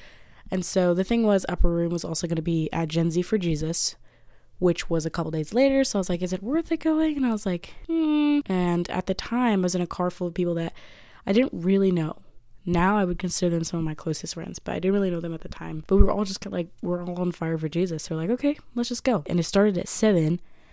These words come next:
And we did not get there till, like, seven twenty-five. And we had left, like,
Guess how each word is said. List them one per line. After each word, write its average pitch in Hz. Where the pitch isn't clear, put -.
And 175
we 208
did 190
not 180
get 170
there 160
till, 160
like, 151
seven 160
twenty-five. -
And 180
we 185
had 175
left, 160
like, 160